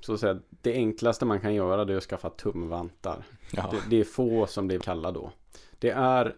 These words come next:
Speaker 1: det är ju mäckigt. Man kommer troligtvis behöva ha ett par fingervantar med sig också för att kunna, ja, men, jobba liksom med. Men tumvantar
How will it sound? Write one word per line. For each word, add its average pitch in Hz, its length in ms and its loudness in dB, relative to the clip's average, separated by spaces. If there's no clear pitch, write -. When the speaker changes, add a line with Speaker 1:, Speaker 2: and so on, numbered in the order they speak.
Speaker 1:
det 110 120 -2
är 101 60 4
ju 98 100 2
mäckigt. 107 720 -2
Man 98 200 -2
kommer 95 220 -2
troligtvis 98 500 -4
behöva 92 200 0
ha 92 160 -2
ett - 100 -8
par 92 100 -4
fingervantar 90 560 -2
med 85 220 -2
sig 117 120 -4
också 101 240 -6
för - 100 -10
att - 60 -12
kunna, 87 240 -4
ja, 107 100 -6
men, 92 280 0
jobba 95 400 0
liksom 110 320 -2
med. 101 280 0
Men 107 240 0
tumvantar 117 840 0